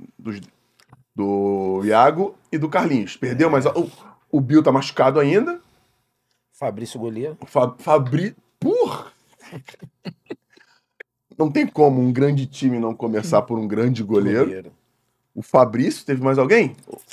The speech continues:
Speaker 2: Não, não, não.
Speaker 1: Você perdeu esse,
Speaker 2: É.
Speaker 1: você perdeu
Speaker 2: Não, Sérgio Rafael, zagueiro, pô,
Speaker 1: O
Speaker 2: tá na
Speaker 1: Sé-,
Speaker 2: ponte.
Speaker 1: o Sérgio Rafael, per-, cara, você perdeu cinco jogadores
Speaker 2: Essa aí,
Speaker 1: importantíssimos.
Speaker 2: importantíssimo, importantíssimo.
Speaker 1: Nada, nada contra os que assumiram a posição,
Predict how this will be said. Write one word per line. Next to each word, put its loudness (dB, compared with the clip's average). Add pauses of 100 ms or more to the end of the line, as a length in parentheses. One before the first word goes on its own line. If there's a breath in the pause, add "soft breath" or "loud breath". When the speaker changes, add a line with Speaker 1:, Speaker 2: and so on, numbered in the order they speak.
Speaker 2:
Não, -10
não, -18 (200)
não. -20
Speaker 1:
Você -4
perdeu -2
esse, -8 (380 soft breath)
Speaker 2:
É. -12
Speaker 1:
você -8
perdeu 4 (1040)
Speaker 2:
Não, 4
Sérgio -2
Rafael, 0
zagueiro, -6
pô, -12
Speaker 1:
O -10
Speaker 2:
tá -6
na -2
Speaker 1:
Sé-, -4
Speaker 2:
ponte. -6 (240)
Speaker 1:
o -6
Sérgio 4
Rafael, -2
per-, -2 (120)
cara, -6
você -10
perdeu -8
cinco -10
jogadores -4
Speaker 2:
Essa -10
aí, -12
Speaker 1:
importantíssimos. -8
Speaker 2:
importantíssimo, -16
importantíssimo. -14
Speaker 1:
Nada, -6
nada -6
contra 0
os -4
que 0
assumiram 0
a 2
posição, -4